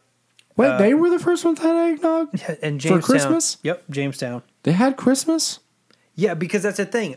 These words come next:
Speaker 2: Up in Massachusetts, they had the Puritans, and they were like,
Speaker 1: Right.
Speaker 2: "Fuck no, none of that shit going on here." But in Jamestown, they was down there grogging out.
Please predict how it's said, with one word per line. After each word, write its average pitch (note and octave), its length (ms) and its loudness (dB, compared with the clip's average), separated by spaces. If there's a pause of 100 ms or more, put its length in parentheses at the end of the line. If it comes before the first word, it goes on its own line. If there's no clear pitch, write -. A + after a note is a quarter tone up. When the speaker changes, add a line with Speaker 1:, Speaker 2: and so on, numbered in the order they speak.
Speaker 2:
Up E3+ 120 -4
in F3 80 -6
Massachusetts, F3 680 -6
they E3 140 -6
had E3 160 -2
the D3+ 80 -8
Puritans, E3+ 480 -4
and D3+ 100 -8
they E3 60 -2
were - 80 2
like, G#3+ 200 2
Speaker 1:
Right. F#3 80 0
Speaker 2:
"Fuck - 180 -4
no, B2+ 240 -6
none D#3 160 -4
of E3+ 60 -4
that E3+ 140 -4
shit D3 200 -8
going C3+ 200 -6
on B2 160 -10
here." D3 320 -4 (300)
But C#3 140 -4
in B2 100 -8
Jamestown, D3 720 -4 (340)
they D3+ 140 -2
was D#3+ 140 -2
down B2+ 220 -4
there A#2+ 120 -6
grogging B2 480 -4
out. B2+ 240 -6